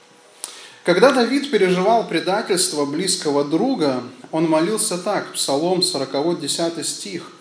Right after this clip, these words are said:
"Даже человек мирный со мной, на которого я полагался, который ел хлеб мой,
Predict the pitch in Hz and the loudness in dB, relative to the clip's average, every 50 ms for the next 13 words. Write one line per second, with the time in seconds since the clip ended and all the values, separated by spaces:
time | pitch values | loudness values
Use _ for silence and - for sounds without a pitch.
0 | - - - - - - 151 175 233 233 226 240 233 - - 226 214 214 208 208 | -20 -20 -20 -20 -18 -4 0 0 2 2 0 -2 -4 -2 2 2 2 4 2 2
1 | 214 240 233 233 214 208 220 233 247 254 247 233 240 226 214 190 170 175 - - | 0 -2 -4 -2 -2 -2 0 0 2 0 0 0 0 0 0 0 0 0 0 0
2 | 156 151 151 156 147 143 135 127 117 113 110 - 147 180 208 226 220 233 220 226 | 0 0 0 0 0 0 0 0 0 -4 -6 -6 -4 0 0 0 2 0 -2 0
3 | - 233 226 226 220 208 220 208 208 214 208 208 208 208 196 202 190 175 165 180 | 4 4 4 4 4 2 2 2 2 0 -2 0 0 0 2 2 0 0 0 0
4 | 190 202 196 190 185 175 - - - - 123 120 - - - - - - - - | 0 2 2 0 0 0 -4 -6 -6 -6 -6 -6 -8 -12 -16 -20 -20 -4 0 0
5 | 208 - 240 233 226 226 220 214 220 226 220 214 214 - - 190 185 180 190 196 | 2 6 6 6 6 6 4 4 4 4 4 4 2 0 0 0 4 6 6 6
6 | 208 208 202 - 170 151 139 131 120 110 | 6 4 2 -4 -4 -2 -2 0 -2 -2